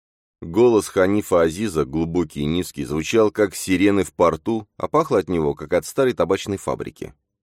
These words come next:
Я очень любил его, за то, как он смеялся, за его небритый подбородок, за несколько раз сболтанный вид и полное отсутствие координации движений. Каждый его жест был чреват непредвиденными последствиями.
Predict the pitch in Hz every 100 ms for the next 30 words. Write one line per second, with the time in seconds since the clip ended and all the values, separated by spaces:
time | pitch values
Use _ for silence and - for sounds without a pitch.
0 | - 80 80 - 82 90 85 69 62 53
1 | 50 _ - 80 78 101 - 80 95 -
2 | 78 65 80 76 - - 67 95 95 110
3 | 98 80 107 98 80 85 78 76 80 78
4 | 73 _ - 73 82 87 92 85 78 82
5 | 82 82 78 85 85 82 78 76 107 -
6 | 123 82 90 87 95 98 87 80 - 85
7 | 80 85 78 76 78 65 76 69 76 67
8 | 58 50 - _ _ _ _ - 85 69
9 | 76 69 71 78 98 - 78 85 80 -
10 | 76 76 92 101 104 107 107 76 78 73
11 | 78 76 73 76 - 64 - 60 55 50